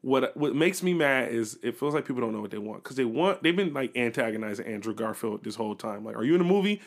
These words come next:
You stop lying." And he been like, "I'm not in a fucking movie." But the minute that he goes, "Yes, I'm in a movie," he ruins the surprise. Why do y'all want the surprise to be ruined?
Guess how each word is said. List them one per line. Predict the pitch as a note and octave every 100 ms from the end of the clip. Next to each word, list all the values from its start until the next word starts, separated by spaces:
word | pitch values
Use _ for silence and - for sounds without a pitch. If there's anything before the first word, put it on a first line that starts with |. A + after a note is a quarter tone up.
| -
You | D#3+
stop | F3 G#3 G#3+
lying." | G3+ G3+ C#3 A2 - _ _ _ _ _
And | C3+
he | C#3+
been | D#3+ D3+
like, | C3+ A2
"I'm | A2+
not | B2+
in | A#2
a |
fucking | - A#2+ A2+
movie." | A#2 G#2+ G#2 - _ _ _ _ -
But | B2+
the |
minute | B2 F#3+ G#3
that | F3+
he | F#3
goes, | E3+ E3 D#3 -
"Yes, | - D#3+ F#3
I'm | F3+
in | F3
a | D#3
movie," | E3 F3 F3 F3+
he | C#3+
ruins | B2 C3+ C#3 C3+
the |
surprise. | C3 - B2 G#2 - - -
Why | B2 D3+ G3+
do |
y'all | A3 G3+ F#3 D3
want | D3 F3+ -
the | -
surprise | - - - D3 D#3
to | -
be | C3
ruined? | A2+ B2 A2+ G#2